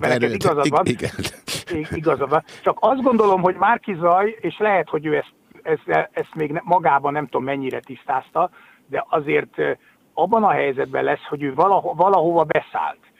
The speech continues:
Speaker 1: Ő nem a semmiből jött, ugyan ő gondolhatja magáról, hogy ő a semmiből jött, de azért ő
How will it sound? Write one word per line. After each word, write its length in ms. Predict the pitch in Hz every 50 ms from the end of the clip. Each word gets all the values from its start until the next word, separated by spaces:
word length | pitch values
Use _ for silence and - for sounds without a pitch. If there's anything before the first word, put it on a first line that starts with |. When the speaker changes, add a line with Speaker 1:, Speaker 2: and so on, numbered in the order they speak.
| _ - - _ _
Speaker 1:
Ő 100 | - 135
nem 180 | - 180 240 233
a 60 | -
semmiből 600 | - - 175 151 147 151 139 123 127 131 127 123
jött, 440 | 120 120 127 151 - _ _ - _
ugyan 340 | - 151 147 147 143 139 - - _ -
ő 140 | - 151
gondolhatja 540 | 139 143 156 175 180 165 147 147 139 - 139
magáról, 440 | 127 127 117 120 120 113 117 113 110
hogy 140 | 110 113 117
ő 80 | 117
a 80 | 117 110
semmiből 480 | - - 127 117 120 120 117 127 123 123
jött, 200 | 131 143 151 143
de 100 | 135 139
azért 420 | 139 139 127 135 139 135 120 -
ő 320 | 180 165 170 185 196 196